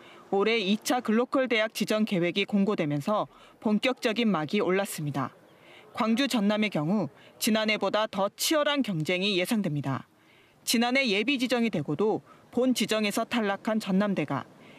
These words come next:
예비 지정 지위를 유지하게 됐기 때문입니다.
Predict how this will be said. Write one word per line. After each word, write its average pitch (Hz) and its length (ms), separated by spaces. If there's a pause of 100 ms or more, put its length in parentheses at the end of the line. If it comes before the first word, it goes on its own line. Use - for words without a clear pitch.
(160)
예비 220 280
지정 233 300
지위를 165 500
유지하게 226 480
됐기 180 260
때문입니다. 147 640